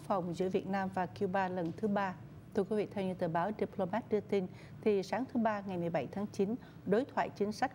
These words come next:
quốc phòng Cộng sản Việt Nam Cuba lần thứ ba vừa diễn ra tại Hà Nội.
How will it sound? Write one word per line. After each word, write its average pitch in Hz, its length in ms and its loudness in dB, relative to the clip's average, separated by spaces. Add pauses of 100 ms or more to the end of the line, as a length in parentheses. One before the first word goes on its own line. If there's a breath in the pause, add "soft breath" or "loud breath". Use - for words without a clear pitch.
quốc 320 120 -2
phòng 170 220 2
Cộng 170 180 0
sản 170 220 0
Việt 196 180 0
Nam 190 200 2 (100)
Cuba 180 280 2
lần 175 260 0
thứ 240 120 2
ba 208 340 4
vừa 180 80 2
diễn 160 240 2
ra 190 180 0
tại 175 160 -4
Hà 175 140 0
Nội. 170 300 2